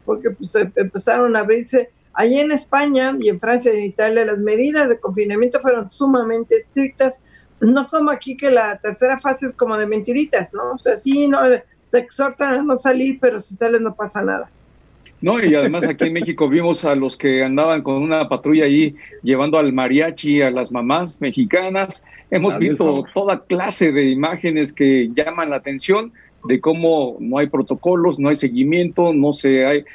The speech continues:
Speaker 2: no hay cuidado por muchos mexicanos que desafortunadamente, pues, todavía no creen o consideran que no existe el covid diecinueve, el coronavirus en nuestro país.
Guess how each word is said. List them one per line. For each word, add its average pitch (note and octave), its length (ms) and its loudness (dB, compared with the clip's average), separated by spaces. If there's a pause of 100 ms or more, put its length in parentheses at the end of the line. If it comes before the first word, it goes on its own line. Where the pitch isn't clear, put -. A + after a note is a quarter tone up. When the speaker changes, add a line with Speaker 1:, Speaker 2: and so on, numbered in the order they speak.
Speaker 2:
no D3+ 100 0
hay F3 80 2
cuidado C#3+ 500 0
por B2 360 -6
muchos D3+ 480 -2
mexicanos D#3 680 -4 (260)
que C#3+ 100 2
desafortunadamente, D3 1120 0 (260)
pues, D3 140 0
todavía G3+ 220 0
no F#3+ 140 0
creen F3+ 440 -2
o C3+ 480 0 (140)
consideran D3+ 500 0
que C#3 100 -4
no C#3+ 120 2
existe D#3+ 600 -2 (280)
el C#3 160 2
covid D3+ 420 0
diecinueve, C#3+ 800 0
el C3+ 140 -2
coronavirus C3 680 0
en B2 140 -4
nuestro B2+ 260 -2
país. G#3 400 -2